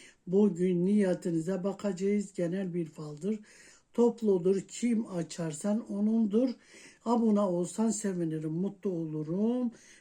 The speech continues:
Kim dinliyorsan onundur. Size uyanı alın. Bir bakalım kafamızdaki,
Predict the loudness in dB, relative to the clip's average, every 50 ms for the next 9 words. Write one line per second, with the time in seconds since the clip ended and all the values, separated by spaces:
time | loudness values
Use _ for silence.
0 | _ _ -4 2 4 4 4 4 2 0 0 0 0 0 0 0 0 0 -2 -2
1 | -2 0 0 0 0 -2 -2 -2 -2 -4 -6 -4 -6 -6 -4 -4 -4 -4 -4 -4
2 | -2 -2 -4 -4 -4 -6 -6 -6 -6 -6 -4 -2 -2 -2 0 0 -2 -2 -4 -8
3 | _ _ _ -20 -20 -20 _ _ _ _ _ _ _ _ _ _ -14 -8 -4 -2
4 | 0 0 0 0 0 -2 -2 -4 -4 -2 -2 0 0 0 0 -2 -4 -6 -6 -6
5 | -6 -4 -4 -4 -4 -2 -2 -2 -2 -4 -4 -4 -4 -4 -4 -6 -10 -12 -6 -4
6 | -2 0 2 2 2 2 2 0 -2 -2 -4